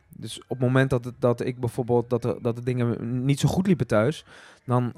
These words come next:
ging ik alsnog naar school. Ik werd wel heel vaak thuis gehouden. Ik, ik had een, een ziekteverzuim jaarlijks van rond de dertig procent.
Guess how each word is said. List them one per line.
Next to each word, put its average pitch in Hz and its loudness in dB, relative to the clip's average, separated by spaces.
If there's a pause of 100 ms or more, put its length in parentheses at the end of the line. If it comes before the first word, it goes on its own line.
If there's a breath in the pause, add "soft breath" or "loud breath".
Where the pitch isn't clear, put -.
ging 151 2
ik 143 2
alsnog 135 4
naar 123 0
school. 123 4
Ik 117 -6
werd 135 4
wel 143 8
heel 147 8
vaak 131 2
thuis 151 6
gehouden. 147 2
Ik, - -6
ik 98 -6
had 120 -4
een, 120 -6
een 110 -4
ziekteverzuim 120 2
jaarlijks 120 4
van 113 -2
rond 120 -4
de 117 -6
dertig 113 -2
procent. 123 -2